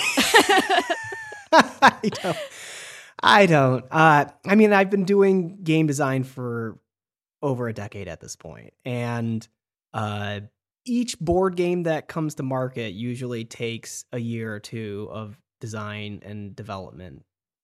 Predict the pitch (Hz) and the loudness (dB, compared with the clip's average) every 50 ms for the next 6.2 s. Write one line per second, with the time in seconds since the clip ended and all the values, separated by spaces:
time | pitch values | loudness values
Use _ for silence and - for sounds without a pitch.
0 | _ - 131 120 113 110 110 110 110 110 107 104 - - _ _ _ _ - 123 | _ -12 -10 -8 -8 -8 -8 -10 -10 -10 -12 -12 -14 -18 _ _ _ _ -10 -8
1 | 123 120 135 131 131 135 135 135 - 131 127 123 123 - - - 139 131 135 135 | -6 -2 -2 0 0 0 -2 -4 -6 -6 -6 -6 -8 -10 -12 -8 -4 -4 -4 -4
2 | 135 131 - - 135 127 123 127 - 127 120 113 123 113 113 - 113 113 113 113 | -6 -8 -10 -10 -8 -8 -8 _ -10 -10 -10 -8 -10 -10 -10 -12 -12 -12 -12 -12
3 | 110 - - 104 107 _ - - 110 110 110 107 107 101 - 107 104 101 110 110 | -12 -12 -12 -14 -14 _ -14 -12 -10 -10 -8 -10 -12 -12 -12 -12 -12 -10 -12 -12
4 | - 101 98 - 107 104 101 98 95 _ _ _ _ _ _ _ - 139 127 123 | -12 -14 -16 -14 -12 -12 -10 -12 -12 _ _ _ _ _ _ _ -6 -4 -2 -2
5 | 123 120 117 117 - - 107 104 107 101 104 104 104 110 101 98 98 107 120 107 | -2 -4 -6 -8 -10 -12 -10 -8 -8 -8 -8 -8 -6 -6 -6 -6 -6 -8 -8 -8
6 | 107 107 107 | -8 -8 -10